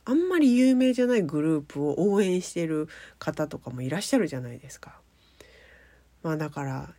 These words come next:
日本と韓国に限らず、そういう音楽を通して、そうだな、いろんな国の人がこう交わっていくっていうんですか、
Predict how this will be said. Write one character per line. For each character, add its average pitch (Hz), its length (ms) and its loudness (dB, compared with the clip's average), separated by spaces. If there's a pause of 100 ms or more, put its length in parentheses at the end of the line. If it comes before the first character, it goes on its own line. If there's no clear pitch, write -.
(120)
日 175 100 0
本 175 380 -4
と 151 120 -6
韓 165 280 -4
国 143 280 -4
に 135 60 -2
限 143 380 -8
ら 208 180 -4
ず、 135 420 -8 (400)
そ 160 200 -8
う 151 60 -4
い 151 100 -4
う 143 100 -12
音 269 220 4
楽 165 320 -2
を 147 100 0
通 190 340 -4
し - 140 -12
て、 269 480 -2 (1300)
そ 160 200 -8
う - 20 -6
だ 117 140 -8
な、 147 260 -8
い 160 80 -2
ろ 190 120 2
ん 233 100 2
な 254 100 2
国 233 260 0
の 226 160 2
人 226 220 -6
が 139 140 -4
こ 127 280 -6
う 139 40 0
交 160 340 2
わ 254 100 4
っ 262 40 2
て - 260 -8
い 127 140 0
く 123 220 -8
っ - 20 -
て - 160 -8
い - 20 -2
う 110 40 -2
ん - 20 -4
で 143 100 -8
す - 80 -14
か、 247 220 -6